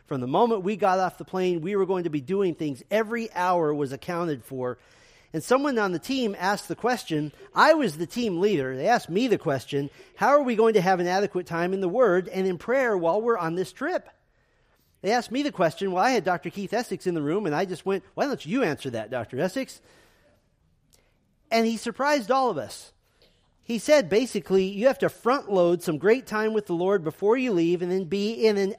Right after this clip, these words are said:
attitude of praying without ceasing.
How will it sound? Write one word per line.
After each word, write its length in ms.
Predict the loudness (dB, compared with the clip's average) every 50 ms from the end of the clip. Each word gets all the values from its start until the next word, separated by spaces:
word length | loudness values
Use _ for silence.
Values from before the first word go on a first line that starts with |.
| _
attitude 880 | 0 2 4 6 6 6 4 4 0 -4 -6 -4 -2 0 2 2 2 0
of 240 | -2 -4 -6 -6 -6
praying 400 | -4 -2 0 0 0 0 -2 -6
without 340 | -4 -2 -2 -2 -2 -2 -6
ceasing. 600 | -10 -10 -8 -8 -8 -8 -8 -8 -8 -8 -8